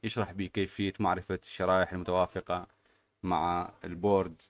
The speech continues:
اللي، آه، جات تشت-، قاعد تشتغل عليه في حالة تلف الشرائح. حاليا هاي الشريحة سليمة وهاي الشريحة، آه، تالفة. راح نخلي هاي الشريحة على المبرمجة ونبرمجها بالمبرمجة بهذا الشكل.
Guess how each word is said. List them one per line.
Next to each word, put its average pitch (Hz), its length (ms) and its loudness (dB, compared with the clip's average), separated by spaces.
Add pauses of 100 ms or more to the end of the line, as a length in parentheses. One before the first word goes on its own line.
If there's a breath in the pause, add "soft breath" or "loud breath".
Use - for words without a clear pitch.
(140)
اللي، 85 580 -4
آه، 82 220 -4
جات 82 180 -4
تشت-، - 320 -12
قاعد 85 140 2
تشتغل 98 300 -2
عليه 101 200 4
في 101 160 -2
حالة 92 340 -4
تلف 92 240 -2
الشرائح. 123 560 2 (480 loud breath)
حاليا 135 340 4
هاي 127 60 4
الشريحة 117 380 0
سليمة 110 520 2
وهاي 101 180 4
الشريحة، 95 560 -2 (460)
آه، 87 140 -2
تالفة. 110 640 0 (500)
راح 92 80 -6
نخلي 113 320 0
هاي 107 100 2
الشريحة 98 640 0 (260)
على 92 160 0
المبرمجة 92 960 0 (160)
ونبرمجها 90 960 -2 (340)
بالمبرمجة 92 680 0
بهذا 87 300 -4
الشكل. 143 460 -6